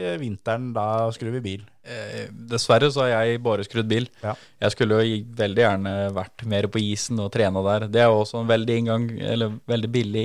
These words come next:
Speaker 2: inngangsbillett, da.
Speaker 1: Mm.
Speaker 2: Begynne å kjøre på isen. Da, da trenger du jo ikke noe. Du trenger en bil med to hundre hester,
Speaker 1: Mm.
Speaker 2: og så pigghjul,
Speaker 1: Ja.
Speaker 2: og så en hjelm og så en kjøredress,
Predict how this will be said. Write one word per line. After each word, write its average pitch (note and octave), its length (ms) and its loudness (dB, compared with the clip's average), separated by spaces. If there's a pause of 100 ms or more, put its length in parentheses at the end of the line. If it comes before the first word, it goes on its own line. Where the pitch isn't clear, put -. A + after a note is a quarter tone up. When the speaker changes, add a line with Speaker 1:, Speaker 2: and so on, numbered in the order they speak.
Speaker 2:
inngangsbillett, A2+ 580 -2
da. G#2+ 80 2 (220)
Speaker 1:
Mm. B2+ 240 -8
Speaker 2:
Begynne G#2+ 180 -2
å G#2 80 -6
kjøre G#2 160 2
på G#2+ 140 0
isen. G#2 320 -4 (260)
Da, A2 140 4 (500)
da - 140 -6
trenger F#2 260 -6
du G2+ 60 -2
jo G2 80 -6
ikke A2+ 100 -6
noe. G#2+ 160 -6
Du G#2+ 120 -8
trenger G2+ 500 -2
en G2 100 -4
bil F#2+ 160 -4
med G2 160 -8
to F#2+ 80 -6
hundre G2 160 -4
hester, F#2+ 320 -2 (220)
Speaker 1:
Mm. A2 160 -6 (240)
Speaker 2:
og G2 100 -4
så G2 160 -2
pigghjul, G#2 480 -2 (300)
Speaker 1:
Ja. G#2+ 100 -2
Speaker 2:
og G#2 160 -6
så G#2 80 -6
en G2+ 100 -4
hjelm F#2+ 300 -2
og F#2+ 140 -4
så G2+ 100 -4
en F#2+ 80 -6
kjøredress, G2+ 460 -2